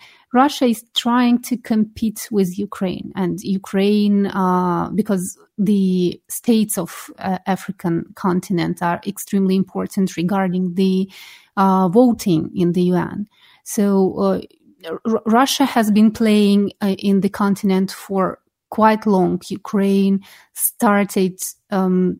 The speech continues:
its African policy, like, has started it recently, but is trying to be as active as possible. So coming back to the, uh, Russia African Summit.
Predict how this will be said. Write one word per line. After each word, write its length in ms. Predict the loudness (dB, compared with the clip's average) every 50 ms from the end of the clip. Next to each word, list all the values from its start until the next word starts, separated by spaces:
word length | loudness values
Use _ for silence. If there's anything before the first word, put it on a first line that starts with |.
| _ _ _ _ _ _ _ _ _ _ _ _ _ 2
its 440 | 2 2 2 2 -4 -6 -8 -8 -4 -2
African 680 | -2 -2 -2 -2 -6 -6 -2 -2 -2 -2 -2 -6 -10 _ -4
policy, 800 | -2 0 2 2 0 0 -4 -8 -6 -4 -2 -2 -2 -4 -8 _
like, 180 | -10 -10 -10 -12 _ -20 -14 -12 -6
has 160 | -4 -4 -4 -4
started 440 | -2 -2 -2 -2 -2 -4 -8 -10 -10 -10
it 240 | -8 -8 -6 -4 -2
recently, 580 | -2 -2 0 2 0 0 0 0 0 0 0 0
but 300 | 0 -2 -2 -2 -2 -4
is 160 | -6 -8 -10
trying 340 | -10 -6 -2 -2 0 -2 -2
to 120 | -4 -4
be 160 | -2 0 0
as 80 | 0 0
active 340 | -2 -4 -6 -6 -8 -8 -8
as 140 | -8 -10
possible. 560 | -6 -4 -4 -4 -4 -6 -8 -8 -8 -8 -10 _ -18 -20 -20 -20 -20 -16 -6
So 160 | -2 -2 0
coming 360 | 2 4 4 6 6 6 6
back 240 | 4 4 2 0 -2
to 140 | -4 -2 -2
the, 600 | 0 2 2 2 2 2 0 0 0 0 -2 0
uh, 600 | -2 -2 0 0 0 2 0 0 0 0 0 0 2
Russia 460 | 2 2 2 0 -2 -2 -4 -4 -4 -6 -14 _ _ _ -8
African 400 | -8 -6 -6 -6 -6 -4 -4 -4
Summit. 480 | -2 0 2 2 2 0 -2 -4 -12